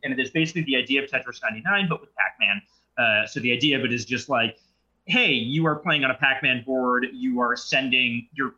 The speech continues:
eating pellets and sending, like, jammers to other people's screens, which will slow them down, um, and you're just trying to outlast everybody. Um, it is a much better version of the Tetris ninety-nine formula,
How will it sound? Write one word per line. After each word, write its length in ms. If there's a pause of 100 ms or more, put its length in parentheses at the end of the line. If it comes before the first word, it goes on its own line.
eating 260
pellets 360
and 120
sending, 400
like, 220 (120)
jammers 600
to 100
other 140
people's 360
screens, 440
which 120
will 60
slow 320
them 200
down, 460 (280)
um, 200
and 80
you're 140
just 140
trying 160
to 60
outlast 440
everybody. 340 (320)
Um, 220 (100)
it 140
is 100
a 60
much 680 (140)
better 380 (100)
version 680
of 140
the 80
Tetris 340 (100)
ninety-nine 340 (100)
formula, 560